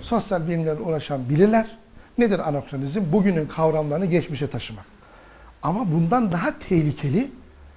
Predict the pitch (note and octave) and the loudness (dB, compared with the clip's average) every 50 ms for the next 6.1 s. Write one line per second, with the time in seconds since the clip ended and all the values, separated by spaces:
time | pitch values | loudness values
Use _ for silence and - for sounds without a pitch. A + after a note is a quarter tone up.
0 | - - _ - - E3+ E3+ C#3 B2 A#2 E3 D3 - C4 D4 C4 E3 F3 E3+ E3+ | -20 -20 _ -2 0 0 0 0 0 0 0 0 2 0 2 4 6 6 6 6
1 | F3 F#3+ A3 G#3 F#3 E3+ F3 F3+ F3 D3+ E3 C#3+ D3 C#3 - D#3 D3 C3 A#2 A2 | 4 2 2 2 0 0 0 -2 -2 -2 -2 -2 -2 -4 -2 -4 -4 -4 -4 -8
2 | G#2+ A2 A2+ A#2+ D3+ C#3+ D3 F#3+ D#3+ C#3 C#3 B2 A2 G2+ A2 G#2+ A2 F#3 A3 - | -10 -8 -2 0 2 4 4 4 4 2 0 -2 -4 -6 -8 -8 -10 -10 -12 -12
3 | - - - _ _ _ _ _ _ _ _ F3 F#3 G3+ G#3+ A3 B3+ D4 C#4 A3 | -16 -20 -20 _ _ _ _ _ _ _ _ 2 4 4 4 4 2 0 0 0
4 | E3+ D3 C3+ C#3+ C3+ C3 B2+ A2+ A#2+ A#2 A2 F#2+ - - - - - _ _ _ | 0 -2 -2 -2 -2 -2 -4 -4 -6 -8 -10 -12 -14 -20 -20 -20 -20 _ _ _
5 | _ _ - - - _ _ _ _ _ - G3+ G3+ F3 C#3 A#2 G#2 G#2 F#2 - | _ _ -20 -20 -20 _ _ _ _ _ 4 4 4 4 4 0 -4 -8 -14 -18
6 | - | -20